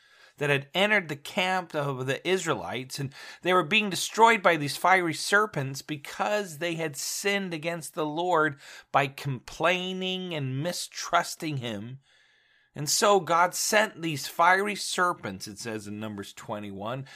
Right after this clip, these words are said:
amongst the people. And many of the Israelites were being killed by these poisonous, fiery snakes. These serpents would bite them, and then the, the, they would die from the poison.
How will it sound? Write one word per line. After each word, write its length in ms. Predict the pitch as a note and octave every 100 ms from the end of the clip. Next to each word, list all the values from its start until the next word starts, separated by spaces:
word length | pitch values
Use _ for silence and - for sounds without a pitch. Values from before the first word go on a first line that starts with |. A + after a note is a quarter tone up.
| -
amongst 640 | C#3+ C3+ C#3 F#3 A#3 -
the 80 | C#4
people. 720 | - - B3 B3 - B2+ - _ _ _ _ _ _ _ _ _ _
And 220 | D3+ C#3+
many 280 | D#3 G#3+ D#4+
of 80 | D4+
the 140 | F#3+
Israelites 600 | G3+ F#3+ D#3+ G#2 G#2+ A#2+ -
were 100 | C#3+
being 460 | B2+ F3+ F3 D3+ _ -
killed 640 | - B3+ C4+ G3+ C#3+ C#3+
by 180 | E3 E3+
these 320 | D#3 E3+ C#3 - - _ -
poisonous, 1000 | - A3+ B3+ A#3+ D#3 D3 C#3+ C#3 - - -
fiery 1000 | - - - G#3+ G3+ C#3+ C#3+ D#3 D#3 _
snakes. 960 | - - - G3+ G3+ E3+ C3+ - - _ _ _ _ _ _ _ _ _ _ -
These 240 | F3+ E3+
serpents 500 | - G3 F#3 F#3 D3
would 320 | D3+ G#2 G2+
bite 420 | - D#3 D#3+ C#3
them, 220 | A#2+ A2 G2
and 160 | A#2
then 340 | C#3 D3+ D3 C3+ - - -
the, 260 | B2 D3 C#3
the, 240 | C#3 -
they 140 | D3 D#3+
would 260 | D3 A#2+
die 440 | G2+ D3+ F3 F3+ C#3+
from 200 | C3+ C#3
the 80 |
poison. 680 | C3+ - F#3 B3 C4+ - -